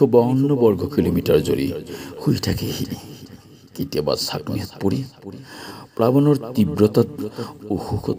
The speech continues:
পৰে সি। মাজুলী এক ব্ৰহ্মপুত্ৰৰ দ্বীপৰ নাম, যাৰ পুৰণি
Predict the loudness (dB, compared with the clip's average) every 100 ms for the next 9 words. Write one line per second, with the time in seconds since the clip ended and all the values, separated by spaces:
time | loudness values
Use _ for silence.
0 | -6 -4 -4 -4 -8 -8 -10 -16 -20 -20
1 | -20 -20 _ -20 _ _ _ _ _ _
2 | _ _ _ _ -6 0 0 0 -2 0
3 | 0 0 -2 2 2 2 -4 -2 -2 -2
4 | -2 -2 -4 -8 -6 -4 -4 -6 -10 -14
5 | -16 -18 -20 -20 -20 -20 _ -20 -20 -18
6 | -14 -4 4 4 4 4 6 6 6